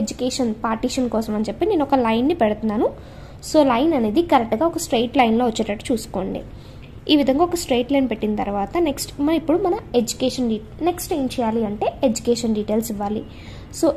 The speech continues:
ఎడ్యుకేషన్ డీటెయిల్స్కి వచ్చినప్పటికీ మీరు ఏ కాలేజ్లో చదివారు అంటే graduation అయితే graduation college name mention చేయండి, Graduation ఏ కాలేజ్లో చదివారు and place, ఆ, graduation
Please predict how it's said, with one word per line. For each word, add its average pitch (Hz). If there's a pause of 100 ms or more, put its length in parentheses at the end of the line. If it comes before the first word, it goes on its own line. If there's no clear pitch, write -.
ఎడ్యుకేషన్ 440
డీటెయిల్స్కి 302
వచ్చినప్పటికీ 226 (460)
మీరు 330 (180)
ఏ - (140)
కాలేజ్లో 226
చదివారు 208 (600)
అంటే 262 (720)
graduation 262
అయితే 247 (100)
graduation 233
college 220
name 226
mention 220
చేయండి, 220 (500)
Graduation 240 (160)
ఏ - (120)
కాలేజ్లో 226
చదివారు 220 (180)
and 359 (100)
place, 254 (880)
ఆ, 247 (220)
graduation 262